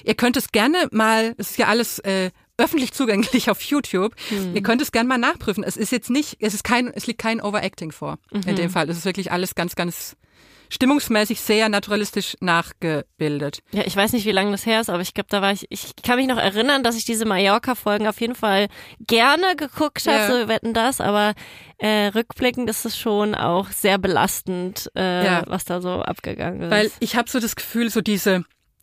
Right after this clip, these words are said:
Speaker 1: so diese Stadthalle in Bad Kissing oder wo das dann so stattfindet, das hält die Leute noch ein bisschen so im, im Korsett, was so das
Speaker 2: Mhm.
Speaker 1: Benehmen angeht. Die rufen und johlen dann da und, äh, und sind wirklich kurz vor Ausziehen, Ausziehen,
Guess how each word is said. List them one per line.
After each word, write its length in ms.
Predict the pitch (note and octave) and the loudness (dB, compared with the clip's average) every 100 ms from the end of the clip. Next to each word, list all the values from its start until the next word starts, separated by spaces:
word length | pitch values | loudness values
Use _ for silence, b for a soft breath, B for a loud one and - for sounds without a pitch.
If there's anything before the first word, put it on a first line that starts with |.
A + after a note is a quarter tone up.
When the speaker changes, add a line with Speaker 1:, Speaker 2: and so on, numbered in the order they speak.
| - _ | -20 _
Speaker 1:
so 100 | - | -8
diese 220 | F#3 G3 G3+ | -4 -4 -4
Stadthalle 960 | - - A#3+ - G#3+ G#3+ A3 A3 G#3+ - | -2 0 0 2 2 2 2 0 -4 -2
in 300 | G#3 G3+ G3 | 0 2 0
Bad 200 | F3+ - | -2 0
Kissing 400 | C#4+ C#4+ B3+ G3+ | 0 2 2 2
oder 180 | F3+ F3+ | 2 2
wo 80 | G3+ | 2
das 120 | G3 | 2
dann 120 | F#3+ | 0
so 80 | G3 | -2
stattfindet, 480 | - F#3+ - A3+ - B - | -2 0 0 -2 -4 B -8
das 180 | G3+ | -2
hält 220 | A#3+ A#3+ C4 | 2 2 2
die 60 | |
Leute 280 | G3 G#3 A#3+ | 2 2 2
noch 100 | A3 | 0
ein 60 | G3+ | 0
bisschen 300 | A3+ - G#3+ | -2 -2 -2
so 100 | G3 | -2
im, 260 | F#3 F3+ - | -2 -4 -6
im 140 | F3+ | -6
Korsett, 480 | - F3 G#3 G3+ - _ | -4 -4 -4 -8 -10 _
was 160 | F3+ | -4
so 80 | - | -2
das 120 | G3+ | -2
Speaker 2:
Mhm. 60 | G3+ | 0
Speaker 1:
Benehmen 360 | F#3+ F#3+ G3+ D3+ | 2 4 2 2
angeht. 300 | D#3+ F3 - B - | -2 -4 -8 B -2
Die 80 | G3+ | 0
rufen 420 | G3 D4+ F4+ B3+ | 4 4 4 2
und 140 | A3+ | 4
johlen 500 | G#3 B3+ D#4 D4+ C4 | 4 4 4 4 2
dann 220 | A#3 A3+ | 2 2
da 360 | A3 G3+ G#3 G#3 | 4 4 4 2
und, 380 | G#3+ G#3 G3 - | 2 0 -2 0
äh, 280 | G#3 G#3 G3+ B B | 2 4 0 B B
und 160 | - G#3 | -2 2
sind 160 | A#3+ | 2
wirklich 320 | A#3 C#4+ - - F#3+ - | 2 0 -2 -8 -12 -12
kurz 280 | - F4+ - | 0 0 2
vor 200 | - B3+ | 0 4
Ausziehen, 380 | A3+ D4+ - A#3 | 2 2 0 2
Ausziehen, 580 | A3 E4+ - G#3 F3+ | 2 2 0 -4 -4